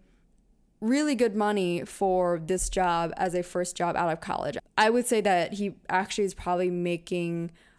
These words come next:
more than most people on their first job out of college, unless it's someone that's in, like, software engineering, um,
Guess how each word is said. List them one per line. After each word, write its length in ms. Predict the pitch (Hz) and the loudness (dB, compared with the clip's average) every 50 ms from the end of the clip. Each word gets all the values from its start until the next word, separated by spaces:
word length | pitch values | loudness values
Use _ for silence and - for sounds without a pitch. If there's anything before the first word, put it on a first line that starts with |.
| _ _ _ | _ _ _
more 880 | - 180 185 185 190 196 196 190 190 196 202 208 233 254 277 311 320 - - | -6 -4 -2 0 0 2 2 4 4 4 4 2 2 0 0 -2 -4 -6 -6
than 600 | 196 190 185 196 185 180 180 175 175 175 175 - - _ | -4 -2 0 0 2 2 0 0 0 -2 -4 -6 -10 _
most 760 | - - 190 185 185 190 185 185 196 214 - - - - - - | -8 -6 -4 0 2 2 2 2 2 0 -2 -4 -6 -8 -12 -12
people 720 | - - 196 185 - 190 190 185 180 180 180 185 214 - - _ _ _ | -8 -6 -6 -4 0 0 2 4 4 4 2 0 -2 -6 -12 _ _ _
on 120 | 202 202 196 | -2 0 2
their 140 | 190 185 185 | 2 0 0
first 360 | - - 202 196 196 - - | -2 0 0 0 0 0 -2
job 240 | - 190 185 180 - | 0 0 2 2 2
out 100 | 185 175 | 0 0
of 120 | 175 175 | -2 -4
college, 560 | - - 170 175 190 226 254 285 294 - - - - - _ _ _ - | -4 -2 0 2 2 2 2 0 -2 -4 -8 -14 -20 -20 _ _ _ 0
unless 420 | 208 208 196 190 185 180 180 - | 0 2 2 2 2 2 2 2
it's 160 | 202 180 - | -2 -2 -2
someone 300 | - 196 185 185 180 180 | 0 0 0 0 0 -2
that's 180 | 175 170 - - | -2 -4 -4 -6
in, 160 | - 180 175 | -6 -6 -4
like, 160 | 165 160 160 | -4 -4 -2
software 380 | - - 175 165 - - 180 170 | -2 0 0 0 0 -2 -2 -2
engineering, 600 | 170 170 165 170 165 170 170 170 170 170 170 165 165 - - - - - - | -2 -2 -2 -2 -2 -2 -2 -2 -2 -2 -4 -6 -8 -12 -20 -20 -20 -20 -10
um, 380 | - 190 185 175 165 165 160 165 | -4 -2 -2 -2 -2 -2 -4 -8